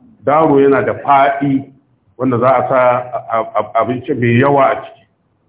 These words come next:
Amma idan an ce kwano, zai zama abincin ba mamaki mutum da zai ishe shi.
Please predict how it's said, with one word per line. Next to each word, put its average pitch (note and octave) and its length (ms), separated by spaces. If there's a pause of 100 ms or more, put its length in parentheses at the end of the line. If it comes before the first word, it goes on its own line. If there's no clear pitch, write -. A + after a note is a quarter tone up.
Amma C#3 180
idan C#3+ 220
an C3+ 80
ce C#3+ 140
kwano, D#3+ 440 (220)
zai D3+ 120
zama C3+ 200
abincin B2+ 540
ba C3+ 140
mamaki B2 360
mutum A#2 280
da A#2 120
zai A#2+ 160
ishe G2 220
shi. - 180